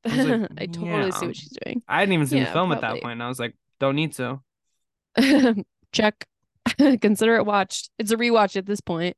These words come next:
Speaker 1: See, another movie I watched in the
Speaker 2: Alrighty.
Speaker 1: past year.
Speaker 2: <laughs>
Speaker 1: Anyway, <laughs> adding it to the dossier.
Speaker 2: <laughs> The Letterboxd.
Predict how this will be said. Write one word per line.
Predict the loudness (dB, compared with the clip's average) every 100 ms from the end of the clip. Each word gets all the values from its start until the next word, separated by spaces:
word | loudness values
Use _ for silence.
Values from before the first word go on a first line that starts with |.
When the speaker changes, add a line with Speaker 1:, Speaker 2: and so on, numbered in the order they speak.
| _ _
Speaker 1:
See, | -2 2
another | 2 2 2
movie | 2 0
I | 0
watched | -2 -4
in | -4
the |
Speaker 2:
Alrighty. |
Speaker 1:
past | -4 -4 -4
year. | 0
Speaker 2:
<laughs> | 0 0 0
Speaker 1:
Anyway, | 4 2 2 -6
<laughs> | _ -4
adding | 0 0 0
it | 0
to |
the | -2
dossier. | -2 -4 -4 -6 -8 -14 -20 -20
Speaker 2:
<laughs> | -16 -8
The | 0 4 6 6 2 -2 -14 -18 -12
Letterboxd. | -8 -8 -6 -8 -10 -20